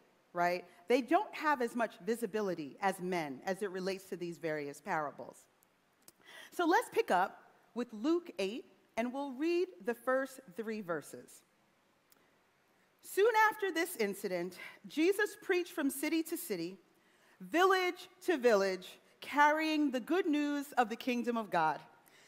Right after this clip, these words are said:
He was accompanied by a group called the Twelve, and also by a larger group, including some women,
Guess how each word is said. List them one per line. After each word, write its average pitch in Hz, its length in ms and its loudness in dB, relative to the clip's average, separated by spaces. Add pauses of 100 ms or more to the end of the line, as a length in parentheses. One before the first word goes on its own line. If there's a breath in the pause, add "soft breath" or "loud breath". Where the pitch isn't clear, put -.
(200 soft breath)
He 381 140 8
was 370 160 2
accompanied 440 680 0 (180)
by 254 160 8
a 311 120 0
group 226 360 -2 (160)
called 196 580 6 (300)
the 196 80 0
Twelve, 151 480 -2 (840 loud breath)
and 294 200 4
also 311 420 6
by 220 180 6
a 220 100 4
larger 277 440 4
group, 185 400 -4 (300)
including 196 580 -2
some 339 340 4
women, 196 440 2